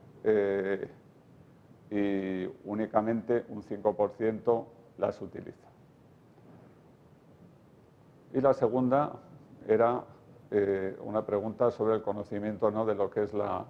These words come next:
verificación en dos pasos. La verificación es, en dos pasos, un sistema que,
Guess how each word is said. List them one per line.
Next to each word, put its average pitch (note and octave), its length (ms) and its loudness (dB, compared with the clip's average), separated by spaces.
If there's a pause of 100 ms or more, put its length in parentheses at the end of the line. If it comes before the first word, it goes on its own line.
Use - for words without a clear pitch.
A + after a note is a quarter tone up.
verificación G2 720 -4
en F#2 100 -8
dos F#2 160 -4
pasos. - 320 -12 (1200)
La - 80 -12
verificación G2+ 600 0
es, G#2+ 160 0 (220)
en A2 120 -10
dos G#2+ 160 0
pasos, G#2+ 520 -2
un G2+ 100 -12
sistema G#2+ 580 0
que, G2+ 360 0